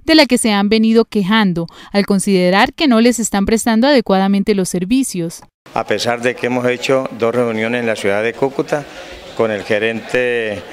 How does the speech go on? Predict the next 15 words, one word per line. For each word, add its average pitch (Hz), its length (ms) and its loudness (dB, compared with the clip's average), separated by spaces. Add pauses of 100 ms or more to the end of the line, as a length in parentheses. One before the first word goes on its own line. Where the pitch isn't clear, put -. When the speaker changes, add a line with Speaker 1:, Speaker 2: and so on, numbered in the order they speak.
(300)
Speaker 2:
de 110 260 -2
los 101 220 -2
servicios 110 440 -2
de 107 60 -6
salud, 107 220 0
la 120 80 0
fidoprevisora 107 760 -2
y - 20 -4
la 110 120 -2
secretaria 104 460 -4
y - 20 -2
la 117 100 -2
ministra 98 320 -6
de 120 80 -2
Educación, 113 500 -2